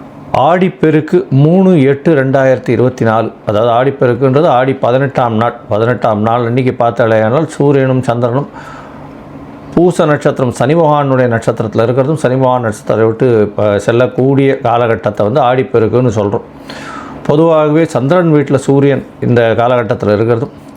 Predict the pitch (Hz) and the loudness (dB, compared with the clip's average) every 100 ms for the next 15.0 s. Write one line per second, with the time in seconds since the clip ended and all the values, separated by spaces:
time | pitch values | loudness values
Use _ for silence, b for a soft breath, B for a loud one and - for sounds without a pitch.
0 | B B B B - 127 131 - 185 170 | B B B B -4 -4 -2 0 2 2
1 | 143 143 151 156 156 156 - 143 147 131 | 2 2 2 0 0 0 0 0 2 0
2 | 127 131 123 117 123 147 131 - 156 143 | 2 0 2 0 0 0 -2 0 -2 0
3 | 117 123 135 139 123 117 107 104 107 135 | 0 2 2 2 2 0 -2 0 2 0
4 | 139 139 151 127 120 120 120 101 110 123 | 0 2 2 2 2 0 -2 -2 0 0
5 | 131 143 120 117 123 139 98 - B B | 0 0 2 2 2 2 0 -4 B B
6 | B B B B - 113 156 160 151 139 | B B B B -2 2 2 2 2 2
7 | 123 107 104 107 107 120 139 123 110 120 | 4 2 2 0 0 -2 -2 -2 0 0
8 | 123 110 117 123 120 131 123 110 113 107 | 0 0 0 -2 0 0 0 -2 0 -2
9 | 101 117 110 101 104 107 104 107 104 107 | 0 0 0 0 0 0 0 -2 -2 0
10 | 104 101 - - B B B B B B | 0 -2 -8 -20 B B B B B B
11 | B B B B 135 139 127 - 165 180 | B B B B -2 2 0 2 2 4
12 | 180 170 156 143 139 143 151 135 135 135 | 4 2 0 -2 0 0 0 0 0 0
13 | 131 143 - 110 117 151 160 156 143 135 | -2 -4 -4 -2 2 2 2 0 0 0
14 | 131 139 123 131 143 147 127 120 120 | 0 -2 0 0 0 0 0 2 0